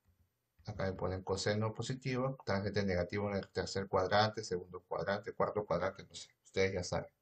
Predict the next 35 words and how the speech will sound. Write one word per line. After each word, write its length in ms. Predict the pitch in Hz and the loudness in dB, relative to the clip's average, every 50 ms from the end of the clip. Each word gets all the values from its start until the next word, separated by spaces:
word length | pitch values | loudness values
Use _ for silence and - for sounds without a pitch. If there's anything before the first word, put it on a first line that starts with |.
| _ _ _ _ _ _ _ _ _ _ _ - | _ _ _ _ _ _ _ _ _ _ _ -18
¿Saben? 380 | - - - 90 110 139 165 - | -10 -6 -2 0 0 0 -2 -4
Ustedes 380 | 151 151 - - 98 98 98 98 | -8 -10 -6 -4 -2 -2 -2 -2
ya 220 | 101 98 98 98 - - | 0 0 -2 -2 -4 -6
pueden 260 | - 92 92 98 98 | -6 -4 -4 -4 -6
poner 280 | - - 85 85 87 - - | -6 -6 -6 -6 -6 -6 -8
eso. 180 | - - - _ | -12 -14 -16 _
Como 200 | - 95 98 110 | -10 -6 -4 -2
una 140 | 123 127 131 | -2 0 0
breve 180 | 127 131 135 131 | 0 2 2 0
explicación, 500 | 120 - 127 123 127 - - 165 139 - | 0 0 -2 0 0 0 0 -2 -2 0
no 140 | 143 156 160 | 2 4 4
les 140 | 151 147 147 | 4 4 2
pido 180 | - 160 147 | 2 2 0
que 60 | 139 123 | 0 0
escriban 340 | - 127 127 127 123 135 | -2 -2 -2 -2 0 0
mucho, 260 | 143 143 - - - - | -2 -2 -2 -6 -14 -14
simplemente 640 | - - 107 104 104 104 107 104 104 - 110 104 | -12 -12 -8 -6 -4 -2 -2 -2 -2 -2 -2 -2
que 100 | - 101 | -4 -6
pongan 380 | - - 107 104 98 101 104 104 | -4 0 0 0 2 0 -4 -2
una 140 | - 101 104 | 0 -2 0
flechita 540 | 104 - 139 143 139 139 131 123 120 110 101 | 2 4 4 4 4 4 0 2 2 4 4
de 60 | 107 | 4
repente. 560 | 107 - - 127 117 101 98 101 - 170 - _ _ _ _ _ _ _ _ _ _ _ _ - | 2 2 4 2 2 2 2 -2 -4 -6 -6 _ _ _ _ _ _ _ _ _ _ _ _ -8
Bien, 340 | 90 92 90 82 - - - _ _ _ _ _ _ _ _ _ | -6 -2 -2 -2 -2 -4 -8 _ _ _ _ _ _ _ _ _
esto 180 | - 113 - | -8 -4 -4
está 180 | 104 - - 101 | -4 -2 -2 -2
en 60 | 101 | -2
el 120 | 90 87 - | -2 -4 -4
cuarto 360 | - 92 90 87 87 95 - | -4 -4 -4 -4 -4 -4 -2
cuadrante, 600 | - 127 127 123 104 92 - - 143 143 - - _ _ _ _ _ _ _ _ _ _ _ _ _ _ - | 0 0 0 0 0 -2 -4 -6 -6 -8 -8 -10 _ _ _ _ _ _ _ _ _ _ _ _ _ _ -10
¿no? 260 | 117 117 - - - _ _ _ _ _ _ _ _ _ _ - | -8 -6 -6 -8 -10 _ _ _ _ _ _ _ _ _ _ -6
Coseno 420 | - 104 98 - 107 107 104 110 | -4 -4 -2 -2 -2 0 0 0
negativo, 480 | 110 107 95 87 82 - - - - - | 0 0 -2 -2 -4 -6 -8 -14 -20 -8
coseno 380 | - - 104 - - 113 117 113 | -2 0 0 2 2 2 0 0
positivo, 400 | 110 - - - - - - - | -2 -4 -6 -6 -10 -14 -16 -16